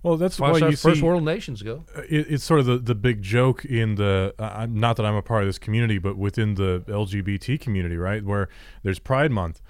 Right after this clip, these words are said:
Speaker 1: and all of the corporations will, like, change their corporate logos
Speaker 2: Sure.
Speaker 1: to the rainbow
Speaker 2: Sure.
Speaker 1: flag.
Speaker 2: Sure.
Speaker 1: They do it for a month, and then, you know, the month is over, and they're like, "Yeah, well,
Speaker 2: Yeah.
Speaker 1: it's over."
Speaker 2: And then they go, "Let's get all these gays out of here."
Speaker 1: Yeah, exactly.
Speaker 2: <laughs>
Speaker 1: Yeah, and then
Speaker 2: They're bad for business.
Speaker 1: <coughs> Excuse
Speaker 2: You know?
Speaker 1: me.
Speaker 2: Yeah.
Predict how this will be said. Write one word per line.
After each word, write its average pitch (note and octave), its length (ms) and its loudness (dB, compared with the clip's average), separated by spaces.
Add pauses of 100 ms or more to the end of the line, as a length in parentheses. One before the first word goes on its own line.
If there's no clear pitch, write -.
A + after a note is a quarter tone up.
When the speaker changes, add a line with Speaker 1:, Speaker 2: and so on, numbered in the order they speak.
(200)
Speaker 1:
and G#2 180 0
all B2 220 2
of A#2+ 60 0
the A#2 80 -2
corporations B2 640 0
will, G#2 100 -2
like, G#2 180 -2
change B2 460 -2
their A2+ 140 0
corporate A2+ 400 -2
logos A#2 500 0
Speaker 2:
Sure. A#2 260 0
Speaker 1:
to G#2 80 0
the G#2 140 -2
rainbow G#2 240 -2
Speaker 2:
Sure. A#2+ 140 4
Speaker 1:
flag. C3 340 0
Speaker 2:
Sure. C#3+ 320 -4
Speaker 1:
They A2 140 0
do C#3 160 6
it C3+ 80 0
for C#3 160 4
a A#2+ 60 4
month, C#3+ 360 4
and B2 220 2
then, B2 100 2
you A#2 80 2
know, A2 120 2
the G#2 40 2
month A2 180 0
is G#2 120 -4
over, C3+ 160 2
and A2 40 2
they're G2+ 80 0
like, F#2+ 100 -2
"Yeah, G#3 200 4
well, D#3 300 -6
Speaker 2:
Yeah. C3+ 240 0
Speaker 1:
it's F#2+ 100 0
over." A#2+ 240 4 (160)
Speaker 2:
And B2 160 -4
then A#2+ 60 -2
they A#2 100 0
go, A2 140 2
"Let's B2+ 200 0
get F3 120 -2
all D#3 100 2
these A#2+ 100 -2
gays B2+ 280 0
out B2 120 4
of G2+ 60 2
here." G2+ 140 0
Speaker 1:
Yeah, F#3 160 10
exactly. D#3+ 520 6
Speaker 2:
<laughs> - 100 -4
Speaker 1:
Yeah, D3+ 260 8
and D3+ 100 2
then D#3+ 240 2
Speaker 2:
They're B2+ 100 -2
bad C#3+ 220 6
for - 100 6
business. C#3+ 380 4
Speaker 1:
<coughs> - 40 -10
Excuse C#3 160 4
Speaker 2:
You - 40 10
know? C#3 140 4
Speaker 1:
me. F3 60 -2
Speaker 2:
Yeah. G#3 180 4